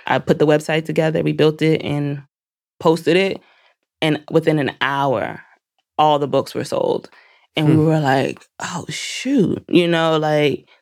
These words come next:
Speaker 1: this worked. And in addition, we had people write a prescription to their,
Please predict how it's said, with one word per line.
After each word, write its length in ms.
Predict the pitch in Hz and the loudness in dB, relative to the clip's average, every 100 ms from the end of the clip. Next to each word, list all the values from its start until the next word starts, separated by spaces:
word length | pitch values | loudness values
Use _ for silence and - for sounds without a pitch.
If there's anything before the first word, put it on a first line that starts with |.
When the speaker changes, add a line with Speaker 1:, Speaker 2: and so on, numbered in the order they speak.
| _ | _
Speaker 1:
this 240 | 185 180 | -2 0
worked. 460 | 156 220 78 - - - - - 131 | 0 0 -2 -8 -18 -20 -20 -6 0
And 100 | 160 | 2
in 100 | 156 | 2
addition, 440 | 151 180 - 180 | 2 0 2 -2
we 60 | 160 | -2
had 240 | 160 151 | -4 -6
people 280 | - 156 147 | -6 -4 -2
write 280 | 143 147 - | -2 -2 -2
a 360 | 151 147 143 - | -2 -2 -2 -4
prescription 760 | - 151 185 170 - 139 143 - - | -6 -2 -2 -2 -6 -6 -8 -12 -6
to 420 | - 151 139 - | 0 2 2 0
their, 420 | - 151 143 139 | 0 2 2 -2